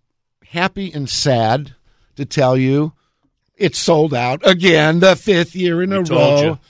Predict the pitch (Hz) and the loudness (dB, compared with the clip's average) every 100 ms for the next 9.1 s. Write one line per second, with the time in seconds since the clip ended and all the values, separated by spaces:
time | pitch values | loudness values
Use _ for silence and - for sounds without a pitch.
0 | 85 98 - 98 143 139 - 160 180 175 | -20 -20 -14 -4 -4 -2 2 4 4 4
1 | 180 185 180 185 147 156 156 160 _ 131 | 2 2 0 -2 -2 -2 -2 -4 _ -4
2 | 175 208 208 165 151 156 - 151 185 190 | 0 2 4 2 2 0 -2 -4 -2 -2
3 | 190 190 202 185 202 196 196 196 - 202 | -2 -2 -2 -4 0 2 2 2 0 -2
4 | 202 - 208 240 247 226 190 165 - 165 | -4 -8 -4 -2 -4 -6 -6 -8 -8 0
5 | 165 165 151 143 131 147 131 123 - 139 | 4 4 4 2 0 0 0 -4 -4 0
6 | 131 123 120 87 - - _ 170 220 220 | 0 2 0 -2 -8 -20 _ 0 2 2
7 | 202 170 - 160 156 147 139 127 131 180 | -2 -6 -4 -4 -6 -10 -8 -6 -2 -2
8 | - 165 165 156 156 127 147 - 156 156 | 0 0 0 0 -2 0 -2 -2 -2 -2